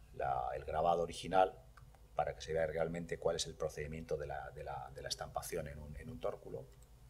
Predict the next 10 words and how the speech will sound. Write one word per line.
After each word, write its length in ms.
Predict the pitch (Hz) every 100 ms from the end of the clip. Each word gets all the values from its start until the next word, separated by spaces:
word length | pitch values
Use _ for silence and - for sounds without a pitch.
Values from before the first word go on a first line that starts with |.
| - - - - - - - - - - -
o 100 | 104
estos 420 | 101 - - 87 90
de 180 | 85
la 160 | 82 80
calle 360 | 95 85 82 80
de 80 |
Alcalá, 460 | 78 - 90 110 - - - - - - - - - - - - - - - - - - - - - - - - -
esta 300 | - 95 -
panorámica 520 | 85 82 85 82 80
general 600 | - 82 85 92 90